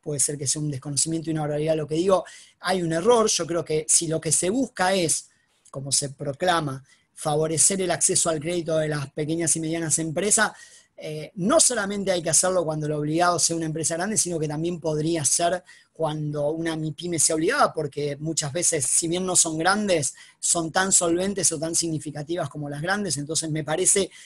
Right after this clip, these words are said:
que en vez de ser optativo, también debió haberse previsto alguna facilidad para este régimen.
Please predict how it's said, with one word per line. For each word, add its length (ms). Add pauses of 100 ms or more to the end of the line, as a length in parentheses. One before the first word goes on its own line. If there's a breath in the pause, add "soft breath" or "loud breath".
(200 loud breath)
que 120
en 80
vez 100
de 80
ser 160
optativo, 420
también 720
debió 440
haberse 420
previsto 380
alguna 260
facilidad 640 (300 loud breath)
para 140
este 180
régimen. 520